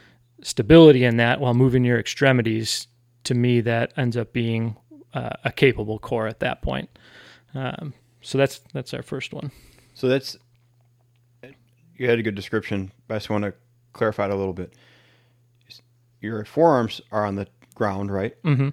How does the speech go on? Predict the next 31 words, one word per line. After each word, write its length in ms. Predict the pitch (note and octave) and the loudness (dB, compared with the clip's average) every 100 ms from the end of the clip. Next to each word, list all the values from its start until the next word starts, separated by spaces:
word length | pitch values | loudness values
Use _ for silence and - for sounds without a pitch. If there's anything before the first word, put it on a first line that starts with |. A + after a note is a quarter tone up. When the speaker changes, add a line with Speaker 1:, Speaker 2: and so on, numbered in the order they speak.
| - | -6
Speaker 2:
And 140 | A2 A2 | -4 -2
they're 100 | A#2 | -2
staying 280 | - A2+ | -2 -4
still. 360 | G2+ - F#2+ F#2+ | -4 -4 -6 -6
Speaker 1:
They're 120 | - C3 | -10 -10
staying 300 | - B2+ B2 | -8 -8 -8
still. 300 | - - - _ _ | -10 -12 -14 _ _
Speaker 2:
And 100 | A2 | -6
then 140 | G#2+ G2+ | -2 -2
your, 280 | G2 F#2+ - _ _ _ _ | -2 -4 -8 _ _ _ _
let's 140 | A2+ - | -10 -4
say 160 | G#2 | -4
your 200 | F#2+ G2 | -4 -4
right 300 | F#2+ A2 A#2 _ _ _ _ _ _ _ | -2 -2 -2 _ _ _ _ _ _ _
ball 260 | G#2+ A2+ A2 | -6 0 2
of 40 | A2 | 0
your 100 | G#2+ | -4
foot 320 | - G#2+ - | -4 -6 -6
and 180 | G#2+ G#2 | -8 -10
toe 220 | - A#2 | -2 0
is 100 | G#2+ | 0
on 80 | G2 | -2
the 80 | F#2+ | -6
ground, 340 | F#2 G2 G2 | -8 -10 -10
and 80 | G2 | -8
that's 200 | G#2 G#2+ | -8 -8
staying 340 | - - F#2+ F#2 | -10 -8 -8 -8
still, 380 | - - G#2 - _ _ - | -12 -12 -14 -18 _ _ -8
basically. 540 | G#2 F#2 F#2+ F#2+ F#2 - | -8 -8 -10 -12 -12 -10
And 140 | A2 | -6
then 280 | G#2 G2+ F#2+ | -4 -6 -10